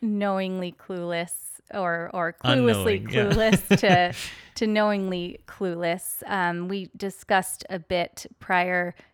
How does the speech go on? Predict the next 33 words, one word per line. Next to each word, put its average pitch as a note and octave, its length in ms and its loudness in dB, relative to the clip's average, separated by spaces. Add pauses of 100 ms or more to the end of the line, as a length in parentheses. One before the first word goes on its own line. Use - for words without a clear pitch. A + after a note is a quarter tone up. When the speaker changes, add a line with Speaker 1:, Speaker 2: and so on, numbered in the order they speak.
(180)
Speaker 1:
to F#3+ 140 -4
this - 580 -4 (220)
podcast F3+ 600 -2
recording E3+ 760 -4
about F3+ 540 2 (400)
my F#3 800 2
reaction F#3+ 540 0
to F#3 260 -6
the F3+ 100 -10
story F3 640 -4
that F#3 160 -4
you F3+ 100 -8
share F3 400 -4
early F3 280 -6
in F3 100 -8
the F3 60 -6
book, F3 360 -6
where F3+ 180 0
you F#3 420 -4 (520)
describe G#3 680 4
what F#3+ 340 4
might F#3+ 320 -4
be F3+ 80 -8
considered F3+ 560 -4
a E3 100 -2
first - 600 -4 (180)
moment F#3+ 680 -2
of F3+ 480 0
known F#3 500 -2
cluelessness, E3 880 -8
where F3 180 -8
you E3+ 200 -10
were, D#3+ 280 -4